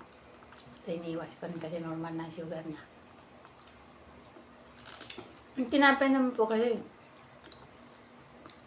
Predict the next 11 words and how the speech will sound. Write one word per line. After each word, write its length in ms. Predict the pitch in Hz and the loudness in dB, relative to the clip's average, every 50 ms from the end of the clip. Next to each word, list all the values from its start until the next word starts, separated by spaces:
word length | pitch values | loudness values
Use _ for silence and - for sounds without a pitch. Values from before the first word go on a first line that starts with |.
| - - - - - - - - - - - - - - - - - - - - - - - - - - - - - - - - - - - - 196 | -20 -20 -20 -20 -20 -20 -20 -20 -20 -20 -20 -20 -20 -20 -20 -20 -20 -20 -20 -20 -20 -20 -20 -20 -20 -20 -20 -20 -20 -20 -20 -20 -16 -14 -10 -6 -4
mas 120 | 202 - 285 | -2 2 4
mababa 400 | 262 285 294 269 254 220 233 214 | 6 8 10 10 10 10 8 6
siguro 320 | 208 220 202 190 190 185 | 6 6 6 6 6 4
ng 160 | 185 190 190 185 | 4 2 0 2
konti 240 | 185 185 180 180 | 2 2 2 0
ang 160 | 175 180 180 175 | 0 0 -2 -2
blood 80 | 170 | -4
sugar 320 | 170 - 185 170 165 165 160 | -4 -4 -4 -4 -4 -4 -4
niya 240 | 165 165 175 180 | -4 -6 -6 -6
kaysa 320 | 180 170 160 156 - 180 - | -6 -6 -8 -10 -14 -16 -14
sa 160 | - 160 | -14 -14